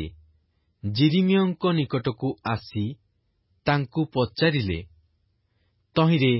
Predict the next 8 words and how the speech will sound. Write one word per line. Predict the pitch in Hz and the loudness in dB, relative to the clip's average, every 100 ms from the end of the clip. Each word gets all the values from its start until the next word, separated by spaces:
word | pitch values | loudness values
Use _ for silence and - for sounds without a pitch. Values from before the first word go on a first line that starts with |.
| 113 _ _ | -4 _ _
ସେ | - - 151 | -10 0 2
ରାଜାଙ୍କ | 139 131 120 185 185 - 180 - _ | 2 0 0 0 -2 -2 0 0 _
ଆଜ୍ଞାନୁସାରେ | 113 107 104 135 185 190 135 90 82 - _ _ _ _ _ _ _ _ | -4 -4 -2 -2 0 -2 -2 -4 -6 -10 _ _ _ _ _ _ _ _
ଏହିସବୁ | 131 139 196 - 196 175 185 | -2 0 0 0 0 0 -2
କଥା | - 110 - 101 110 _ _ _ _ | -2 -4 -2 -4 -6 _ _ _ _
ସେମାନଙ୍କୁ | - - 127 131 131 - 120 | -10 -4 -2 -2 -2 -4 -4
ଜଣାଇଲେ। | 107 101 95 82 80 - - _ _ _ _ _ _ _ _ _ _ _ _ | -2 0 -2 -4 -8 -12 -18 _ _ _ _ _ _ _ _ _ _ _ _
ତହୁଁ | 156 160 120 | 0 2 0